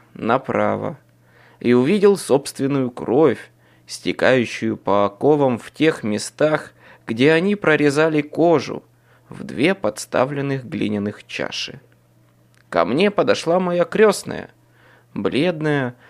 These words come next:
ослепительно прекрасная в отсветах огня. Волосы её обволакивали тело облаком невесомого шёлка. Красота леди Ситхи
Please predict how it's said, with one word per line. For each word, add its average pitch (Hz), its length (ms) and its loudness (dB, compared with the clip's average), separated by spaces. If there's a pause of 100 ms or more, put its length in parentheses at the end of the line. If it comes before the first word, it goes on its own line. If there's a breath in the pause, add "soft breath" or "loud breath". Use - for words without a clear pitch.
(100)
ослепительно 190 800 0
прекрасная 139 880 -2
в 110 100 -2
отсветах 120 680 -4
огня. 127 580 -4 (760 soft breath)
Волосы 214 460 4
её 180 440 -2
обволакивали 107 960 0
тело 143 460 0
облаком 160 720 2
невесомого 107 800 -2
шёлка. - 640 -8 (1160 soft breath)
Красота 190 520 2
леди 202 300 0
Ситхи - 680 -6